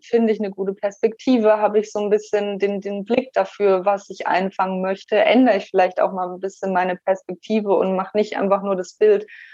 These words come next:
auf Augenhöhe, so wie ich, wie ich es gerade vor mir sehe, sondern gehe ich eventuell in die Knie oder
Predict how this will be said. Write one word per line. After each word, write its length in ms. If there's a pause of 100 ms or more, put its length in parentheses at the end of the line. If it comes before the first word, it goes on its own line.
auf 240
Augenhöhe, 720
so 220
wie 160
ich, 260
wie 140
ich 80
es 80
gerade 260
vor 240
mir 160
sehe, 300
sondern 320
gehe 160
ich 100
eventuell 460
in 120
die 100
Knie 360
oder 380